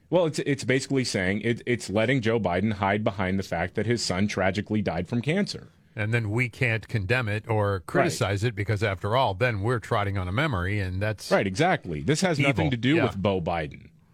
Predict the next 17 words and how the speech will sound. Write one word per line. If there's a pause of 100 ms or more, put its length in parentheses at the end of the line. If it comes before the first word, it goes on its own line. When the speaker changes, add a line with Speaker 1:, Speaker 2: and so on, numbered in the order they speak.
(300)
Speaker 2:
No.
Speaker 1:
Th-,
this
has
everything
to
do
with (180)
asking (100)
and
hopefully
getting
the
answer
to
the
question